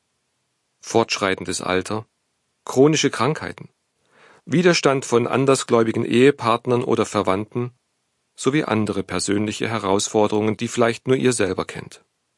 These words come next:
Dennoch dient ihr Jehova weiter in Treue. Dafür möchten wir euch loben. Euer Ausharren zu sehen, ist für uns ein weiterer Grund, Jehova zu danken.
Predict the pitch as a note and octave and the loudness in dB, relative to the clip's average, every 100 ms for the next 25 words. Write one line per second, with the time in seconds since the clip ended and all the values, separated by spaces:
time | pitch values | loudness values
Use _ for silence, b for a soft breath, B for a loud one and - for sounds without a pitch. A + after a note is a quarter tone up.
0 | _ _ _ _ _ _ _ _ _ _ | _ _ _ _ _ _ _ _ _ _
1 | _ _ - B2+ D#3+ E3+ E3+ E3+ - - | _ _ 0 2 4 4 2 0 -8 -2
2 | C#3 D3 - C3+ C3 A2 A#2+ A#2+ A#2 G#2 | 0 0 2 0 0 -2 0 2 2 2
3 | G#2+ A#2 A#2+ G#2 A#2 - G2 F#2 - - | 0 -2 -6 -4 -4 -4 -6 -6 -8 -14
4 | _ _ _ _ _ _ _ _ _ _ | _ _ _ _ _ _ _ _ _ _
5 | _ _ - B2 - B2+ C#3 - C3+ C3 | _ _ -6 -4 0 2 2 -2 -2 -2
6 | B2+ B2+ E3 C#3+ F#2 _ _ _ _ _ | -2 -4 -6 -8 -14 _ _ _ _ _
7 | _ _ _ _ _ _ - E3+ G#3 G3+ | _ _ _ _ _ _ 0 4 4 4
8 | - C#3+ F3 - D#3 C#3+ C#3+ C#3 B2 B2+ | 0 2 2 0 0 0 0 -2 2 4
9 | C3 C#3 C#3+ - _ _ _ _ D3 D3 | 4 4 2 -2 _ _ _ _ 0 0
10 | - - B2 C3+ F3+ F3+ - A2 G#2+ G#2 | -4 -4 0 2 2 0 -2 -2 0 0
11 | C#3+ E3 C#3+ C#3 A2 A#2 C3 B2 A2 F#2+ | 0 -2 -4 -4 0 0 0 -4 -6 -6
12 | G#2+ A2+ A#2 - A#2 G2 F2+ - - | -4 -4 -4 -4 -6 -6 -8 -12 -20